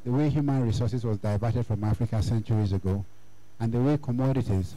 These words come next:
have been diverted from Africa over the last century, our new resource, which is going to be data, and the ability to utilize that to make decisions would also be diverted. So I was told, so,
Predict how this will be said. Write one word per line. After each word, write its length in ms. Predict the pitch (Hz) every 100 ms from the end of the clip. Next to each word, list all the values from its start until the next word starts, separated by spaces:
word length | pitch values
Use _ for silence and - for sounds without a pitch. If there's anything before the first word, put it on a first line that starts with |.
| -
have 160 | 101
been 140 | 107 104
diverted 400 | 104 104 113 113
from 160 | 113
Africa 260 | 117 110 107
over 140 | 110 107
the 100 | 101
last 260 | 104 110
century, 540 | 104 104 101 95 95 95 - - - - - - - - - - - - -
our 340 | 127 123 127
new 360 | 143 147 175 160
resource, 500 | 120 92 110 90 -
which 180 | 123 117
is 120 | 127
going 220 | 110 123
to 100 | 120 113
be 140 | 104 -
data, 360 | 113 117 101 85 90 - - - - - - - - - -
and 140 | 110 110
the 100 | 110
ability 380 | 104 123 123 -
to 80 |
utilize 640 | 110 120 120 120 113 113 -
that 220 | 101 92 - -
to 80 | 104
make 220 | 113 107
decisions 460 | 101 - 104 104 95
would 160 | 98 104
also 220 | 107 107
be 100 | 101
diverted. 500 | 95 92 92 90 85 - - - - - -
So 120 | - 135
I 80 |
was 280 | 117 113 -
told, 400 | - 151 101 - - - - -
so, 300 | 123 110 101